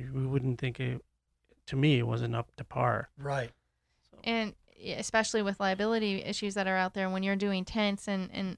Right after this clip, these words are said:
Speaker 3: other large venue. I mean, do you do any type of kid, like, bounce castles or anything
Speaker 2: No,
Speaker 3: like-, no,
Speaker 2: we,
Speaker 3: so
Speaker 2: we
Speaker 3: you're,
Speaker 2: opted to
Speaker 3: okay.
Speaker 2: stay away
Speaker 3: You s-,
Speaker 2: from that.
Speaker 3: you stayed away from the big liability issue, and I
Speaker 2: Yes.
Speaker 3: applaud you for that.
Speaker 2: <laughs>
Speaker 3: Um,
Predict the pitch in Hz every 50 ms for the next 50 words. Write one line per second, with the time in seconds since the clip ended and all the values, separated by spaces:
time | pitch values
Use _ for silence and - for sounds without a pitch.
0 | - _ 190 208 202 220 214 202 196 196 190 185 185 185 175 - - - 202 196
1 | 202 208 - - 196 202 190 185 185 - _ _ _ _ _ _ _ _ _ 247
2 | 262 277 254 294 285 254 - - 240 247 240 233 226 220 - - 226 208 202 196
3 | 175 - - - - 226 208 196 202 190 180 180 - _ _ _ _ _ _ _
4 | _ - - 196 185 208 240 - - - 320 330 339 330 - 370 370 359 349 349
5 | 359 370 359 175 185 208 208 196 180 160 - 220 190 185 185 226 220 208 202 202
6 | 247 269 202 208 202 - - 190 156 226 254 247 269 220 196 196 175 170 151 143
7 | 156 151 151 147 143 135 135 131 127 120 110 - - - - - - 277 277 269
8 | 269 262 254 247 247 247 - 254 240 233 226 214 196 - 226 226 214 220 220 214
9 | 214 208 220 208 208 202 202 190 196 - - 214 208 196 196 190 190 202 196 -
10 | - 202 196 190 190 190 190 - 202 185 185 185 190 240 - - - - 269 -
11 | - - - 226 214 226 214 208 202 190 190 196